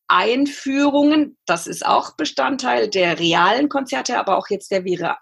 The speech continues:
viralen Konzerte, äh, wo wir ein bisschen erläutern, denn manchmal, es ist nicht alles,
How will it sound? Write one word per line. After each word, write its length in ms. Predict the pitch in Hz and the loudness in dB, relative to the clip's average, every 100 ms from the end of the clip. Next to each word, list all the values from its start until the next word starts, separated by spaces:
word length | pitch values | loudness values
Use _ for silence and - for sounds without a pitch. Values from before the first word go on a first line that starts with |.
| _ | _
viralen 580 | 185 180 165 175 240 294 | -6 -4 0 0 0 -2
Konzerte, 680 | 254 254 247 247 240 247 247 - - - - _ | -2 -10 -6 -4 -4 -4 -6 -10 -20 -20 -20 _
äh, 180 | 202 214 | 0 2
wo 120 | 208 226 | 0 0
wir 160 | 247 | 2
ein 100 | 202 | 2
bisschen 260 | 202 254 254 | 0 -2 0
erläutern, 600 | 202 190 240 - 156 151 | 2 4 2 2 -2 -2
denn 140 | 160 | 0
manchmal, 720 | 175 214 - 233 220 214 214 - - | 0 -2 -2 0 2 4 4 0 -4
es 140 | 214 | -6
ist 120 | - 269 | -2 0
nicht 220 | 294 - | 2 2
alles, 520 | 175 170 - 175 - | 2 0 -4 -16 -14